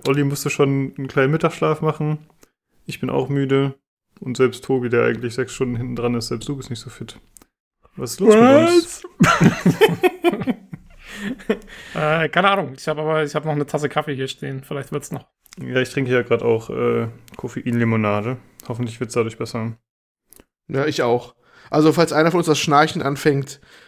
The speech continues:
Speaker 3: äh, dann müssen wir spontan umplanen. <laughs>
Speaker 1: Ja,
Speaker 2: Ja.
Speaker 1: genau. Äh, ja, äh, was haben wir denn heute überhaupt auf der Agenda? Wir haben, äh, natürlich Short News. Wir sprechen ein bisschen über Baldur's Gate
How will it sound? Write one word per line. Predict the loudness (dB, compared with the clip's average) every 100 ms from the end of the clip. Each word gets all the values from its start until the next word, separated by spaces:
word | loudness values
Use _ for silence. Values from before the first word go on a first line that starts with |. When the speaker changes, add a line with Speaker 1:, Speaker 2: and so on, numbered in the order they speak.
| _ _
Speaker 3:
äh, | 4 6 6 2
dann | -2 _ _ _ -4
müssen | -2 0
wir | 0
spontan | 0 0 0
umplanen. | 0 2 0 2 4 4
<laughs> | 4 2
Speaker 1:
Ja, | 2 2 0
Speaker 2:
Ja. | -2 0 -2 -2 -8 -8
Speaker 1:
genau. | -10 -8 -8 -12 _ _ _ _ _ _ _ -20 -20 -10
Äh, | -2 2 4
ja, | 4 2
äh, | 0 2 2 2
was | 2
haben | 0
wir | 0
denn | 0
heute | 0
überhaupt | -2 -4
auf | -2
der | 0
Agenda? | 0 0 2 0 -4 -10 -18 -18 -12
Wir | -6 -2 -2 -2 -4 -6 -10
haben, | -14 -6 -4 -4 -2 -4 -4 -6 -6 -8
äh, | -8 -8 -10 -10 -8 -6
natürlich | -6 -6 -6
Short | -2 0 2
News. | 0 0 0
Wir | -2
sprechen | 0 0 0 0
ein | 0
bisschen | -2 -2
über | 0 4 4 6
Baldur's | 2 2 -2 -2
Gate | 0 0 -4 -18